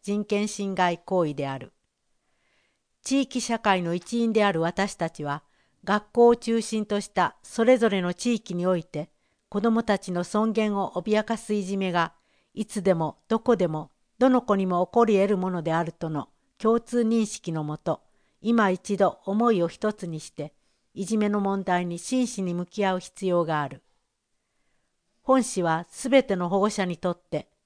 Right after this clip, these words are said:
かけがえのない存在である子どもたち、地域社会の未来を作る子どもたちが、いじめによって悩み、苦しむことなく、安心して学び、健やかに成長することができる環境を整えながら、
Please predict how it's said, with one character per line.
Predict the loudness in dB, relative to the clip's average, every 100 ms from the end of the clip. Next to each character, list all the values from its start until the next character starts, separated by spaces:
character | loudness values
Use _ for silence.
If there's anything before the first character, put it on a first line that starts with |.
| _
か | -8
け | 0 2
が | 4 2
え |
の | 2 0
な | 0 -2
い |
存 | -4 -4 -4
在 | -2 -2 0
で | 0
あ | -2
る | -2
子 | -4
ど | -2
も | -4
た | -4 -8
ち、 | -10 -18 _ _ _ _ _ _
地 | -2 -2
域 | -2 -4
社 | -2 0
会 | 2 2
の | 0
未 | -2 0
来 | 2 2
を | -2
作 | -4 -6
る | -4
子 | -4 -4
ど | -2
も | -2
た | -4
ち | -6 -6
が、 | -6 -8 _ _ _ _
い | -6
じ | -2 2
め | 2
に | 2 2
よ | 0
っ |
て | -2 0 0 -2
悩 | -4 0 2
み、 | 0 -4 -8 _ _ _ -6
苦 | 0 0
し | 0
む | -4 -4
こ | -6
と | -6 -4
な | -6
く、 | -8 -14 -14 _ _
安 | -4 -2
心 | -2 -2 -2
し | -2
て | -2
学 | -2 -2 -4 -6
び、 | -12 _ _ _ _ _ -12 -2
健 | 2
や | 4
か | 4 0
に | 0
成 | 2 2
長 | 4 2
す | 0 -4
る | -4
こ | -2
と | 2
が | 2
で | 0
き | -2
る | -6
環 | -2 -2 -2
境 | -2 0
を | 0
整 | -2 -4 -2 0 0
え | -2
な | -2
が | -4
ら、 | -4 -8